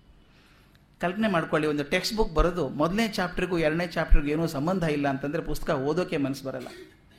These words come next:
ಅದೊಂದು ಪುಸ್ತಕ ಅರ್ಥವೂ ಆಗೋದಿಲ್ಲ. ಹಾಗೆ ಒಂದು ಶಾಸ್ತ್ರ ಗ್ರಂಥ ಆದಾಗ ಒಂದು ಅಧ್ಯಾಯದಿಂದ ಮತ್ತೊಂದು ಅಧ್ಯಾಯಕ್ಕೆ ಹೋದಾಗ ಸಂಬಂಧ ಇರಬೇಕು.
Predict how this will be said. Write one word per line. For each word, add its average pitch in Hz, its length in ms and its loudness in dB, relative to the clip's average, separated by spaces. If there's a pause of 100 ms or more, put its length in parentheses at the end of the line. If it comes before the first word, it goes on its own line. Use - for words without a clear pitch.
(920)
ಅದೊಂದು 254 280 0
ಪುಸ್ತಕ - 320 8
ಅರ್ಥವೂ 175 440 4
ಆಗೋದಿಲ್ಲ. 143 420 4 (840)
ಹಾಗೆ 262 280 2
ಒಂದು 226 240 4
ಶಾಸ್ತ್ರ 240 520 2
ಗ್ರಂಥ 214 460 2
ಆದಾಗ 151 400 4 (540)
ಒಂದು 277 320 6
ಅಧ್ಯಾಯದಿಂದ 214 680 2
ಮತ್ತೊಂದು 202 440 2
ಅಧ್ಯಾಯಕ್ಕೆ 180 460 2
ಹೋದಾಗ 180 280 4
ಸಂಬಂಧ 185 380 0
ಇರಬೇಕು. 143 460 2